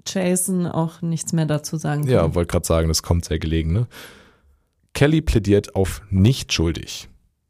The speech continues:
Speaker 2: weil es gibt eben keine Beweise, dass sie damit etwas zu tun gehabt hat. Sie wurde gezwungen. In einer Version hat der Jason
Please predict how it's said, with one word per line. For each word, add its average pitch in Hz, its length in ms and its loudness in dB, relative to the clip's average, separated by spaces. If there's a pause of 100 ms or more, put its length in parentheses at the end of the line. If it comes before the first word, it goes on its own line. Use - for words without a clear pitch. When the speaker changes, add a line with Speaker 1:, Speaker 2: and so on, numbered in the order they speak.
Speaker 2:
weil 92 420 2
es - 160 -4
gibt - 220 -4
eben 80 400 -2
keine 92 280 0
Beweise, 90 480 0
dass 90 180 0
sie 95 100 -2
damit 87 280 0
etwas 92 340 -2
zu - 100 -2
tun 127 220 0
gehabt 104 300 2
hat. 110 140 0
Sie 95 140 -2
wurde 98 180 2
gezwungen. 90 680 2 (760)
In 98 160 2
einer 98 340 4
Version 95 680 4
hat - 500 -2
der 87 280 2
Jason 90 580 2